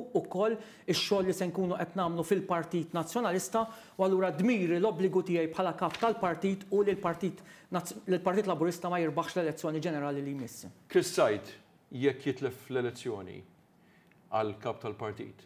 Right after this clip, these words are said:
Speaker 2: se jagħmel?
Speaker 1: Lealtà assoluta lejn min ikun kap tal-partit, bħalma dejjem tajt f'dawn l-aħħar tlieta u tletin sena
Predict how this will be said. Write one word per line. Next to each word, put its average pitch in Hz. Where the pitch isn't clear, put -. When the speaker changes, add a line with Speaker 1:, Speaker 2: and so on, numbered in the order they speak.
Speaker 2:
se -
jagħmel? 92
Speaker 1:
Lealtà 190
assoluta 165
lejn 160
min 165
ikun 156
kap 156
tal-partit, 185
bħalma 160
dejjem 165
tajt 175
f'dawn 156
l-aħħar 160
tlieta 156
u 147
tletin 151
sena 165